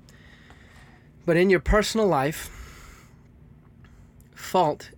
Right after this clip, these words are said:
is a very unproductive word, in my opinion, because it only leads to punishment. It only leads to punishment. See, when you start using the word responsibility, it changes the tense.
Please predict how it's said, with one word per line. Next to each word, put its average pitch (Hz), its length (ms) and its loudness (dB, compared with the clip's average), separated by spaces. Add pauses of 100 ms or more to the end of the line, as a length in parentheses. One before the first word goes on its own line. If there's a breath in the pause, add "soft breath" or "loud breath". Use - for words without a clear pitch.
is 151 160 -4
a 151 80 0
very 151 480 0 (100)
unproductive 139 760 -4
word, 117 180 -8
in 143 100 -4
my 151 160 0
opinion, - 320 -12 (1500 loud breath)
because 139 680 -4 (340)
it 160 160 -6
only 190 280 2
leads 147 400 0
to - 100 -10
punishment. - 720 -6 (540)
It 135 120 -10
only 156 240 0
leads 151 260 0
to 143 80 -8
punishment. 131 440 -10
See, 156 260 -4 (280 loud breath)
when 180 100 2
you 175 80 4
start 226 220 0
using 208 180 0
the 196 80 2
word 180 200 -2
responsibility, 175 680 -2
it - 180 -6
changes 175 520 -2
the 139 100 -2
tense. - 560 -10